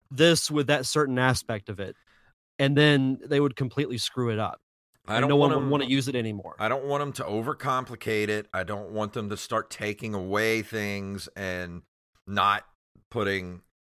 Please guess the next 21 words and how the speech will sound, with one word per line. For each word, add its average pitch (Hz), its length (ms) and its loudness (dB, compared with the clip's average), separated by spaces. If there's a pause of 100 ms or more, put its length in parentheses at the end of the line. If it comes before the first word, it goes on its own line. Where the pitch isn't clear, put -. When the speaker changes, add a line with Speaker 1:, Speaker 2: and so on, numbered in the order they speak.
(220)
Speaker 2:
you 113 140 -6
know, 107 60 -6
uh, 101 260 -10
trying 139 440 0
to 151 100 -6
m-, 120 180 -8 (1080)
what, 127 300 -4
basically 202 460 2
what 170 260 -2
they 208 120 0
did 135 260 0
with 165 160 -4
Skype. 160 640 -6
Like, 110 280 0
Skype 127 420 -2
was 139 240 -2
an 120 100 -2
Speaker 1:
Mm-hmm. 117 180 -12
Speaker 2:
easy 143 320 -2
to 131 160 -10
use, 123 680 -2